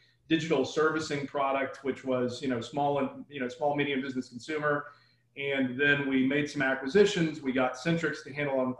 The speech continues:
on the red tech side. We built a commercial, uh, slash corporate banking product. We acquired Precision Lender and Cloud Lending, which allows us to get servicing. So now we can buy, sell money, sell money.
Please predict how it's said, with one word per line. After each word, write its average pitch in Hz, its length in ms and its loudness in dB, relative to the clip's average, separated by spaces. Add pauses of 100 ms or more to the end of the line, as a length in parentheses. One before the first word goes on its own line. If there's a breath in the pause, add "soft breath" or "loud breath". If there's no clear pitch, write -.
(120)
on 131 100 -6
the 131 80 -2
red 165 240 4
tech 156 240 0
side. 135 400 -2 (420 soft breath)
We 139 140 -2
built 156 300 4
a 135 40 -2
commercial, 135 680 0
uh, 120 240 -2
slash 127 280 -2
corporate 151 540 0 (200)
banking 139 420 -2
product. 151 460 0 (480 soft breath)
We 135 140 -2
acquired 139 600 2 (100)
Precision 147 480 0
Lender 143 340 2
and 127 160 -2
Cloud 143 340 2
Lending, 139 280 2
which 127 120 -4
allows 127 320 0
us 120 100 -6
to - 60 -18
get 120 160 -6
servicing. 170 460 0
So 143 120 -8
now 131 140 0
we 127 60 2
can 123 140 -4
buy, 143 240 2
sell 139 240 -2
money, 139 240 -2
sell 139 260 -2
money. 131 320 -2